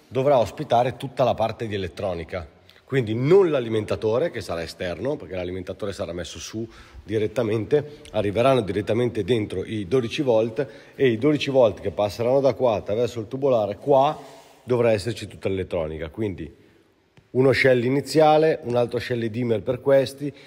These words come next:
e poi la circuiteria dei quattro simboli che poi dovranno splittarsi nelle quattro stampanti quando ci saranno altre stampanti, quindi con anche quattro scelli. E non è detto che questo qua sia fatto tutto, tutto in alluminio.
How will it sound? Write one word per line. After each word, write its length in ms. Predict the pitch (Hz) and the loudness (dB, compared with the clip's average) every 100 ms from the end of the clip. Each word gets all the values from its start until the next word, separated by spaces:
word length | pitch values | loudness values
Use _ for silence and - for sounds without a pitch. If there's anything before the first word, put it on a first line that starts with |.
| - | -10
e 120 | 117 | -6
poi 600 | 107 123 113 123 - - - _ _ _ _ _ - | 2 4 6 4 0 -10 -20 _ _ _ _ _ -4
la 140 | 117 | -2
circuiteria 760 | 104 123 113 127 120 127 127 117 | 0 -2 -4 -4 -2 0 2 0
dei 240 | 98 101 85 | 0 -6 0
quattro 380 | 131 120 123 | 2 2 -2
simboli 500 | 120 113 110 104 113 | -6 -6 -6 -2 -4
che 140 | 104 107 | -4 -4
poi 180 | 107 101 | -4 -2
dovranno 360 | 98 110 104 | -2 -2 -4
splittarsi 580 | 92 110 110 101 90 107 | -6 -8 -6 -6 -6 -6
nelle 200 | 92 85 | -6 -6
quattro 320 | 95 101 98 | -6 -6 -6
stampanti 500 | 90 90 82 92 98 | -10 -10 -6 -6 -8
quando 220 | 87 82 | -10 -10
ci 60 | 78 | -8
saranno 260 | 90 92 92 | -8 -6 -6
altre 160 | 92 | -8
stampanti, 460 | 92 110 87 85 98 | -8 -8 -6 -8 -10
quindi 240 | 98 90 | -12 -10
con 140 | 87 90 | -6 -6
anche 240 | 87 - | -8 -10
quattro 260 | 85 82 76 | -12 -12 -14
scelli. 420 | - - - 73 - - | -12 -12 -14 -18 -18 -8
E 160 | - 147 | 4 6
non 260 | 156 165 | 8 6
è 120 | 202 160 | 6 6
detto 500 | 156 151 - 170 170 | 4 4 -2 -4 -2
che 180 | 131 | -6
questo 340 | 101 120 - 143 | -4 -8 -6 -6
qua 360 | 123 117 127 - - - | -2 -2 -2 -8 -20 -20
sia 280 | - 135 120 | -4 -2 0
fatto 520 | 127 120 - 120 - | -2 -2 -4 -8 -4
tutto, 440 | 170 175 - 165 | -6 -6 -4 -4
tutto 280 | - 120 - | -2 -8 -2
in 80 | 110 | 0
alluminio. 580 | 98 90 90 82 87 | 0 0 -2 -4 -8